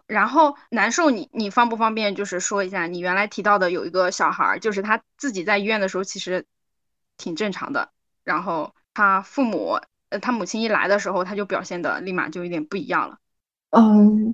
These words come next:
Speaker 2: 这个可以说一下，就是首先小孩儿他在住院部，他想选择出院，他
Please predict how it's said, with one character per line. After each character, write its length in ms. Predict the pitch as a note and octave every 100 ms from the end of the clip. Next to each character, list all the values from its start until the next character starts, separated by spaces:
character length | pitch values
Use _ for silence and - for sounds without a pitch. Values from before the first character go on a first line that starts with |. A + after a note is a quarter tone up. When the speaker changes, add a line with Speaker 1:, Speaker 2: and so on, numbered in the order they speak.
| - -
Speaker 2:
这 220 | - E4
个 180 | B3+ G3+
可 320 | - - G#3+
以 400 | A#3 A#3 A3 G3
说 360 | G3+ - A#3 A#3+
一 160 | A3
下， 360 | G3+ - G#3+ G3
就 240 | G3+ A3
是 760 | A3+ - G#3+ G3+ F#3+ - - - - - - - -
首 300 | - F#3+ F#3+
先 260 | A#3+ B3+
小 260 | C4 G#3 F3+
孩 240 | - F#3
儿 360 | F3+ F3+ G3 G#3
他 560 | G3+ - A3+ A3 A3+ B3+ _ _ _ _
在 380 | - A3+ G3 G3
住 220 | - A#3
院 260 | A3+ G#3+
部， 340 | G#3 A#3+ G3+ B3+
他 280 | - G#3+ G#3+
想 320 | A3+ G3+ F#3+
选 360 | G#3 - F#3 G3
择 480 | - F3+ F#3 F#3 G3
出 360 | - - A#3
院， 360 | A#3+ B3 G#3+ G3+
他 220 | - A3